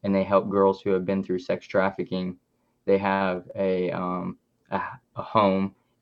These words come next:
in Haiti, and they also have another one in Cambodia. And there was talks about going on a mission trip to Cambodia, and I went halfway across the world and got to experience what they do for those girls,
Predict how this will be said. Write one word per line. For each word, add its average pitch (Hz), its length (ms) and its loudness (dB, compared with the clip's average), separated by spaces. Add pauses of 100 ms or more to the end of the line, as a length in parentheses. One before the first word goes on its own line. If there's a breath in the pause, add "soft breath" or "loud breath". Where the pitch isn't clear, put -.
in 95 460 -2 (400)
Haiti, 107 460 2
and 95 160 -2
they 92 100 -4
also 98 320 0
have 98 180 0
another 95 300 2
one 95 280 0
in 95 280 -4
Cambodia. 95 760 2 (420)
And 95 260 0
there 95 100 2
was 95 120 -4
talks 92 320 0
about 95 280 0
going 98 280 2
on 95 140 -2
a 95 40 -4
mission 98 360 -4
trip 92 340 -2 (500)
to 120 160 2
Cambodia, 95 760 2
and 95 240 -2
I 95 160 2
went 98 240 2
halfway 98 360 0
across 95 320 -2
the 95 80 -4
world 98 440 2 (460)
and 101 100 -2
got 92 220 2
to 92 200 0 (120)
experience 95 640 -2
what 95 140 0
they 95 100 4
do 98 180 2
for 95 160 -2
those 92 240 2
girls, 98 680 2